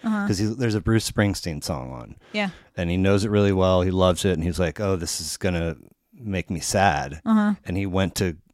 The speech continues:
Speaker 2: immediately he went to get his phone.
Speaker 1: Yeah.
Speaker 2: And he's, you know, just
Speaker 1: To
Speaker 2: to, like,
Speaker 1: distract
Speaker 2: text
Speaker 1: yourself.
Speaker 2: twenty
Speaker 1: Mm-hmm.
Speaker 2: people, "Hi."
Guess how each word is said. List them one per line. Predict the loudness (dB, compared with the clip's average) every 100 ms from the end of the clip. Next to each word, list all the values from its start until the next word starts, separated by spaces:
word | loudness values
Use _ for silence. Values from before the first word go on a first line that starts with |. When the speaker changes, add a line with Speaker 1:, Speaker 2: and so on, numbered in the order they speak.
| -6
Speaker 2:
immediately | 0 2 4 8 8 8 8 4
he | 2
went | 0 0
to | -4
get | -2 0
his | 0 -4 -8 -10 _
phone. | -2 4 4 4 -4 -10 2
Speaker 1:
Yeah. | 2 4
Speaker 2:
And | 2
he's, | 0 -2 -8
you | -10 -8
know, | -6 -6 -10 -10
just | -4 0
Speaker 1:
To |
Speaker 2:
to, | 2
like, | 4 6
Speaker 1:
distract | 4 4
Speaker 2:
text | 2 4
Speaker 1:
yourself. | 0 -2 -10 -20 -20 -20 -2
Speaker 2:
twenty | 4 6 8 6
Speaker 1:
Mm-hmm. |
Speaker 2:
people, | 4 4 2 0
"Hi." | 8 10 10 8 2